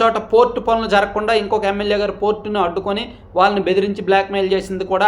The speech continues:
ఆంధ్రజ్యోతిలో వచ్చింది. So, వాళ్ళ పత్రికల్లోనే రాస్తున్నారు టీడీపీ ఎమ్మెల్యేల అవినీతి గురించి. So, అందుకని ఇందులో ఏమాత్రం సందేహం లేదు, అవినీతి అయితే జరుగుతోంది. అయితే అరాచకాలు జరగట్లా.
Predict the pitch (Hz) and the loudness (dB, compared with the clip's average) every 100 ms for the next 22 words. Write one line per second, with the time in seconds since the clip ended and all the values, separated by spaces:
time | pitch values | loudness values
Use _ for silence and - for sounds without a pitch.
0 | 175 196 190 196 190 175 143 - 95 - | 2 0 0 0 0 -2 -2 -8 -16 -16
1 | - 247 233 285 214 247 254 233 233 240 | -2 0 2 4 4 4 2 -2 -2 0
2 | 240 262 233 196 - 175 127 202 208 202 | 0 2 4 2 0 -8 -4 0 2 2
3 | 202 190 180 170 165 190 175 123 113 - | 0 0 0 0 0 -2 -4 -8 -14 -16
4 | - - - - - - 254 233 233 254 | -20 -20 -20 -20 -20 -6 -2 0 0 0
5 | 196 208 - - - - - - - 202 | 2 -2 -4 -18 -20 -20 -20 -18 -6 0
6 | 220 226 - 185 190 208 202 196 208 185 | 2 2 0 -2 2 4 2 0 -2 -4
7 | 156 143 123 - - - 170 214 202 175 | -6 -6 -6 -12 -10 -2 0 0 0 -2
8 | 202 190 123 101 - - - 196 - 302 | -4 -6 -8 -10 -18 -20 -4 -2 0 -2
9 | - 220 285 262 - 226 151 117 107 - | 0 4 4 2 0 0 0 -4 -8 -16